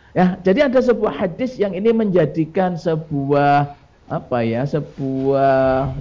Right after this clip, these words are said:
warning, ada sebuah peringatan untuk kita bersama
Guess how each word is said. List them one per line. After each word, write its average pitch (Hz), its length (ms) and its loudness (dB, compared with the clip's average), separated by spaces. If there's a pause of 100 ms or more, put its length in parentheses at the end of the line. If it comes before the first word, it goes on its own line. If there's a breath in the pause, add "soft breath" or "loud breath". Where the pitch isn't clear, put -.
warning, 139 560 2
ada 120 240 -4
sebuah 127 720 -2 (880)
peringatan 185 560 -4 (160)
untuk 135 320 -4
kita 123 240 -6
bersama 113 560 -6